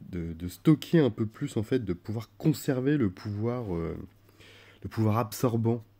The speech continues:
en fait, et de, enfin, ça va permettre de stocker de l'eau un peu plus facilement et en tout cas de garder une bonne charge, une bonne charge humide du, du substrat.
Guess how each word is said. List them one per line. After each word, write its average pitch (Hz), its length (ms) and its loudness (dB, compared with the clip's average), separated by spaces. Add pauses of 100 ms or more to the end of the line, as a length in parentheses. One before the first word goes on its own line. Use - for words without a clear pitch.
en 90 40 -6
fait, 90 260 -6
et 76 100 -12 (380)
de, 82 680 -6
enfin, - 260 -14
ça 85 100 -10
va 78 40 -8
permettre 117 240 0
de 95 60 -8
stocker 113 380 0
de 101 100 0
l'eau 123 140 4
un 113 40 2
peu 101 120 -4
plus 101 140 -6
facilement 107 440 0
et 101 80 0
en 98 80 0
tout - 160 -12
cas 120 140 -2
de 117 60 -4
garder 104 280 0
une 101 140 0
bonne 104 240 4
charge, 110 400 -4 (760)
une 104 120 0
bonne 127 180 4
charge 131 240 -2
humide 131 260 2
du, 90 280 2
du 101 120 -2
substrat. - 460 -6